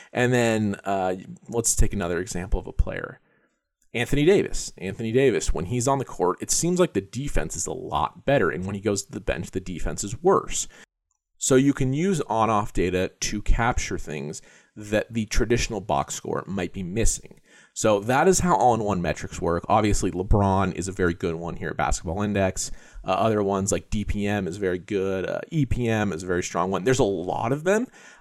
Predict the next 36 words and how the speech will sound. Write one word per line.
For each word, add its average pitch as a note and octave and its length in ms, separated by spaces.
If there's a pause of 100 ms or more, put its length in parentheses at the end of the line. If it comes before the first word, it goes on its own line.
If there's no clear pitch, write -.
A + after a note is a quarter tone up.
Uh, G2 180
some - 240
of G3+ 80
them B3 160
are F#3+ 60
a C3 60
lot G#2 260
older F#2+ 340
than G#2 180
other G2+ 200
ones. A#2+ 300
Some A2+ 200
of A2+ 100
them A2 160
have F#2+ 440
different - 420
components. G#2 540
Some G#2 120
of G2 80
them G2 180
have C#2 140
tracking C3+ 420
data. A#2 420 (420)
Um, E2+ 440
some A2 300
of G2+ 140
them G2 460 (100)
are F#2 680 (1080)
not F3 340
very A3+ 260
good. G4+ 340 (320)
<laughs> - 340
Let's F3+ 320
just D#3 220
say D3 200
that. F#2+ 400